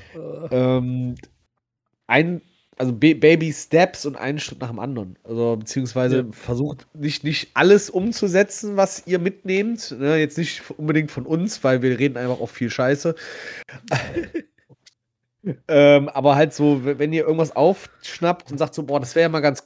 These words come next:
Speaker 2: cool“, dann dieses nie, möglichst nicht, sich nicht verrennen in tausend Sachen, Kleinigkeiten und Sonstiges, sondern ganz fokussiert auf eine Kleinigkeit hingehen, wie zum Beispiel, äh, ja, du guckst dir jetzt einfach mal an, dass du möglichst Zuckerlose vermeidest,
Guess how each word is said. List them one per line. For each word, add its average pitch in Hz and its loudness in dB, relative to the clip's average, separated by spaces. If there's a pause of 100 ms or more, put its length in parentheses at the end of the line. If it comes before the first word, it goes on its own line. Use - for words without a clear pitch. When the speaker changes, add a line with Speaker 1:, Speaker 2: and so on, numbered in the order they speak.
Speaker 2:
cool“, 180 4
dann 143 -4 (720)
dieses 135 -6
nie, 151 -4
möglichst 143 -2
nicht, 156 -4
sich 147 -6
nicht 170 -4
verrennen 151 0
in 156 -6
tausend 147 2
Sachen, 160 -2
Kleinigkeiten 156 -2
und 143 0
Sonstiges, 139 -2
sondern 135 -6 (160)
ganz 147 -4
fokussiert 143 -4
auf - -10
eine 151 -6
Kleinigkeit 123 -12
hingehen, 120 -10
wie 120 -10
zum 123 -12
Beispiel, 113 -8 (880)
äh, 120 2 (360)
ja, 117 -4
du 127 -4
guckst - -10
dir 139 0
jetzt 127 -2
einfach 120 -8
mal 120 -4
an, 123 -8
dass 123 -6
du 131 -6
möglichst 123 -4
Zuckerlose 160 6
vermeidest, 95 -4